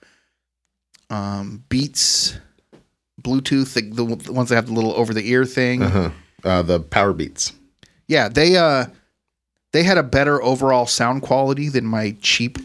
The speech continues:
Speaker 1: Bluetooth headphones, but <laughs> my, mine were louder,
Speaker 2: Mm-hmm.
Speaker 1: you know, and they don't sound bad. They didn't have, like, that nice smooth bass that the Beats ones do, but
Speaker 2: Right.
Speaker 1: it was louder, it had better noise canceling.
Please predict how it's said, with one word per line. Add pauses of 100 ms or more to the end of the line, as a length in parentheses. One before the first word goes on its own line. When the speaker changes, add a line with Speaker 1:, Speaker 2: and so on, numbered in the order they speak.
(200)
Speaker 1:
Bluetooth
headphones,
but
<laughs>
my, (380)
mine
were
louder, (100)
Speaker 2:
Mm-hmm. (240)
Speaker 1:
you
know,
and
they
don't
sound
bad. (120)
They
didn't
have,
like,
that
nice
smooth
bass
that
the
Beats
ones
do,
but
Speaker 2:
Right. (600)
Speaker 1:
it
was
louder, (640)
it
had
better
noise
canceling.